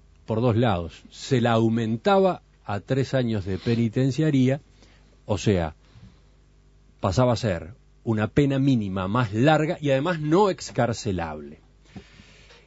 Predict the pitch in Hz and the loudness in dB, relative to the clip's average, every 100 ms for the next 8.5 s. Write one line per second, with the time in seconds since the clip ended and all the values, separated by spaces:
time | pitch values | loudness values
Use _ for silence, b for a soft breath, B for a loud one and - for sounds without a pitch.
0 | B _ _ _ _ - 156 254 - 247 | B _ _ _ _ -8 -4 -4 -2 0
1 | 226 208 233 208 147 165 233 139 104 117 | 2 2 2 2 0 4 4 4 -2 -4
2 | 117 127 110 107 107 117 127 123 123 123 | -4 -2 -2 0 0 0 0 0 0 0
3 | - 147 143 160 - - 123 127 190 190 | 0 0 0 -2 -6 0 2 2 2 2
4 | 160 147 123 - 254 175 110 - 107 98 | 2 2 0 2 2 2 -8 -12 -10 -6
5 | 95 - 110 98 101 92 85 85 85 - | -6 -4 -6 -2 -2 -2 -4 -10 -16 -18
6 | - - 139 151 151 - 220 220 165 139 | -6 0 2 2 2 0 2 2 2 0
7 | 190 214 b b b - 113 151 160 165 | 0 0 b b b -6 -2 0 2 2
8 | 180 175 180 180 | 2 2 0 -2